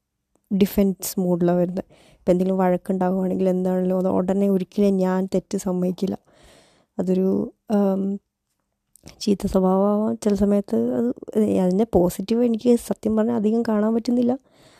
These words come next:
അതേസമയം ഞാനിപ്പോൾ അത് എൻ്റെ കുറ്റമാണെന്ന് പറഞ്ഞ് എപ്പോഴെപ്പോഴും ഏറ്റെടുത്താൽ അതിങ്ങനെ എനിക്ക് കൂടി കൂടി വന്നിട്ട് അവസാനം അത് ചിലപ്പോൾ അങ്ങനെ ബാധിക്കുമോയെന്നൊന്നും എനിക്കറിയില്ല. പക്ഷേ I wish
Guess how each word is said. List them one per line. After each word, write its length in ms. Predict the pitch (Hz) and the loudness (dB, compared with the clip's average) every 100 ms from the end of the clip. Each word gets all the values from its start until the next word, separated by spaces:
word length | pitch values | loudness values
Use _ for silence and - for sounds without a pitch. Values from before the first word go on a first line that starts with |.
| _ | _
അതേസമയം 500 | 202 208 208 220 233 | 0 2 2 0 2
ഞാനിപ്പോൾ 380 | 233 220 220 233 | 2 0 0 2
അത് 340 | 226 226 240 - | 2 2 0 0
എൻ്റെ 200 | 202 202 | 0 2
കുറ്റമാണെന്ന് 600 | 208 226 - 220 220 226 | 0 0 0 0 0 0
പറഞ്ഞ് 240 | 226 220 220 | 0 0 -2
എപ്പോഴെപ്പോഴും 580 | - 226 226 226 226 | -2 -2 -2 2 2
ഏറ്റെടുത്താൽ 540 | 214 196 - 214 - 233 | 2 0 0 -4 -2 -2
അതിങ്ങനെ 520 | 233 202 214 214 214 - _ _ _ _ | -2 -2 0 0 -2 -8 _ _ _ _
എനിക്ക് 320 | - 214 208 220 | 0 2 0 0
കൂടി 220 | 226 220 | 0 2
കൂടി 220 | - 226 | 2 2
വന്നിട്ട് 480 | 220 208 208 202 220 | 2 0 -2 -2 -2
അവസാനം 540 | 208 214 208 208 226 - _ _ _ _ - | -2 -2 -2 -2 -6 -12 _ _ _ _ -4
അത് 340 | 208 214 - - _ _ _ _ _ _ _ - | 2 4 2 -4 _ _ _ _ _ _ _ 2
ചിലപ്പോൾ 260 | 220 214 | 2 2
അങ്ങനെ 180 | 220 226 | 0 0
ബാധിക്കുമോയെന്നൊന്നും 1040 | 220 208 202 208 - 226 220 220 220 233 | 2 2 2 -2 0 0 2 0 0 0
എനിക്കറിയില്ല. 640 | 247 220 214 208 202 190 202 - _ _ _ _ _ _ - | -2 -2 -2 0 0 0 -2 -6 _ _ _ _ _ _ -4
പക്ഷേ 560 | 202 - 202 196 202 233 - - | -2 2 2 4 2 -4 -10 0
I 100 | 208 | 2
wish 380 | 208 226 240 | 4 0 -2